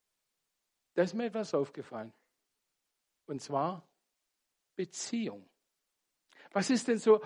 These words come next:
warum ist Beziehung so wichtig? Schau doch mal in die Schöpfung rein. Ich bin ein begeisterter Naturfreak und schau mal die Schöpfung an. Da ist alles in Beziehung zueinander. Gott hat alles in Beziehung geschaffen.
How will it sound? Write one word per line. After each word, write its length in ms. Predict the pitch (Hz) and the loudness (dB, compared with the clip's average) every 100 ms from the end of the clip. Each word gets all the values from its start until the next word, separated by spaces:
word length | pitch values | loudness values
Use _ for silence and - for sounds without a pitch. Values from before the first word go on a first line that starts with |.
| - | 2
warum 260 | 208 233 254 | 4 4 2
ist 120 | - | 2
Beziehung 440 | 247 - 269 262 | -4 2 2 2
so 200 | 202 254 | 0 0
wichtig? 600 | 277 247 - 123 - - _ _ _ _ _ _ _ - - - | 2 0 -6 -10 -10 -20 _ _ _ _ _ _ _ -20 -20 6
Schau 220 | 185 196 | 8 8
doch 100 | 214 | 8
mal 160 | 202 226 | 6 4
in 100 | 208 | -2
die 80 | |
Schöpfung 400 | 180 285 294 220 | 2 0 2 -2
rein. 220 | 160 131 151 | 2 2 2
Ich 80 | |
bin 140 | 151 208 | 2 2
ein 100 | 170 | 2
begeisterter 760 | 160 165 233 233 - 190 190 - - | 2 6 6 4 2 6 6 6 -6
Naturfreak 800 | - 165 226 262 - 208 285 - - - | 4 4 4 0 0 0 0 -2 -16 -14
und 260 | - 185 170 - - | 4 4 4 -12 -12
schau 240 | - 185 | -6 -2
mal 160 | 214 202 | 0 0
die 140 | 202 | -2
Schöpfung 500 | - 247 247 208 190 | -2 -4 -4 -8 -6
an. 200 | 156 175 | -4 0
Da 100 | 190 | 0
ist 220 | 185 - _ _ | 0 -6 _ _
alles 680 | 240 277 147 107 - - - _ _ _ | 6 8 6 -2 -10 -14 -18 _ _ _
in 400 | - 262 254 247 | 4 6 6 4
Beziehung 640 | 240 208 - - 302 311 214 | 2 0 0 2 2 2 -2
zueinander. 680 | 202 170 135 117 110 107 - - - | 4 4 6 2 0 -8 -10 -12 8
Gott 240 | 254 247 | 8 8
hat 300 | 208 - - | 2 2 4
alles 360 | 220 285 277 - | 6 6 4 2
in 180 | 196 | 2
Beziehung 500 | 170 151 - 320 294 | 2 0 2 2 2
geschaffen. 460 | 202 170 202 156 | -2 4 6 6